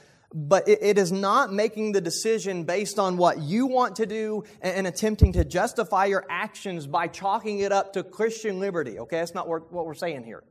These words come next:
That's what a lot of believers will attempt to do, right? They'll say, "Oh, well,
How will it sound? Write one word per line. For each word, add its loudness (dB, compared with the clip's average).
That's -12
what 0
a 0
lot 4
of 0
believers 0
will 0
attempt 0
to -8
do, -4
right? 0
They'll 0
say, -6
"Oh, 2
well, 0